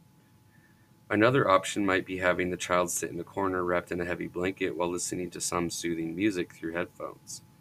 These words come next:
Safe areas can help kids calm down by providing stimulating sensory awareness, the texture of burla-, burlap or velvet, shoeboxes filled with soft brushes, and flexible toys.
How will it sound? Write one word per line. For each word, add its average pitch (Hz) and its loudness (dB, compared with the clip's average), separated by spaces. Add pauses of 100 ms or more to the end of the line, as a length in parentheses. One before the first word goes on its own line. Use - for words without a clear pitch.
(640)
Safe 127 4
areas 82 0
can 82 -8
help 85 0
kids 90 -2
calm 80 -4
down 92 2
by 82 -6
providing 90 -2
stimulating 120 0
sensory 87 -4
awareness, 80 -6 (400)
the 95 -2
texture 113 2
of - -6
burla-, 101 2 (100)
burlap 87 2
or 82 -4
velvet, 82 -2 (720)
shoeboxes 104 4
filled 92 -2
with 85 -4
soft 95 0
brushes, 92 -2
and 82 -10
flexible 87 -4
toys. - -12